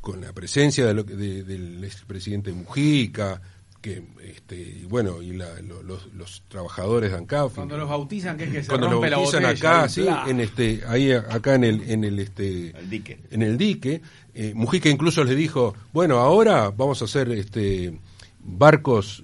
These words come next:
Speaker 1: este, transatlánticos", algo por el estilo, lo dijo en tono de broma. Pero en verdad, fue todo por la galería, porque el barco no podía andar, o sea, se, se lo botó, dio una vueltita y volvió porque el barco no podía andar, porque tenía un nivel de ruido importante, porque no estaba terminado, etcétera, etcétera.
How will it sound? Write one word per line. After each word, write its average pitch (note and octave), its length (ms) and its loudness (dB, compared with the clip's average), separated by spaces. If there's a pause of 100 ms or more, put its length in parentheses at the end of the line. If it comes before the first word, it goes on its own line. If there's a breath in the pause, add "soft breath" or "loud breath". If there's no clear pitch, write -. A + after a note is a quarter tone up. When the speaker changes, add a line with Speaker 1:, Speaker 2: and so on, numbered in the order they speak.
Speaker 1:
este, G2+ 260 -10
transatlánticos", A2 920 6
algo B2+ 160 2
por G2+ 100 -4
el G2 40 -2
estilo, B2 240 -2
lo G#2+ 100 2
dijo A#2 180 -2
en G2+ 140 -4
tono A2 220 -2
de G2+ 60 0
broma. G2+ 280 -4 (240 soft breath)
Pero D3 160 4
en D3+ 100 4
verdad, D3+ 500 6 (360 soft breath)
fue G#3+ 180 4
todo A3 420 6
por E3 160 2
la D#3 80 4
galería, F3+ 340 4
porque C#3 280 0
el D#3 40 2
barco G3+ 220 2
no E3+ 140 4
podía E3+ 240 6
andar, F3+ 280 6
o C3+ 60 2
sea, C3+ 260 6
se, C3 300 -2
se C3+ 160 -4
lo B2+ 140 0
botó, C3+ 420 2
dio F3 100 -2
una F3+ 120 2
vueltita D#3 480 2
y E3 40 8
volvió C#3 460 2
porque C3+ 240 -4
el A#2 80 -2
barco F3+ 340 -4
no E3 220 6
podía D#3 300 0
andar, F#3+ 240 0
porque C#3 180 -8
tenía A#2+ 240 -8
un C#3+ 60 -4
nivel C3+ 240 -4
de B2+ 100 -2
ruido B2+ 240 -2
importante, D3 720 -4
porque A#2+ 280 -8
no C#3 80 -2
estaba B2+ 240 0
terminado, A#2+ 640 -2
etcétera, A2+ 380 -10
etcétera. D#3 340 -6